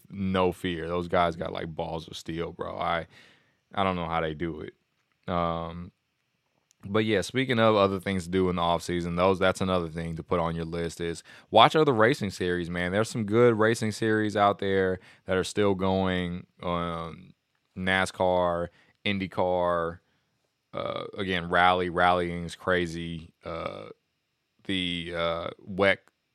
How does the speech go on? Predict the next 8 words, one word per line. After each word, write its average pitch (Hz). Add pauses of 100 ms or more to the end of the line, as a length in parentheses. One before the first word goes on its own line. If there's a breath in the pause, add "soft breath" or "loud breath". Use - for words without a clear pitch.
(120)
season, 90
the 82
hypercar 90
endurance 92
racing 90
season 87
is 82
just 85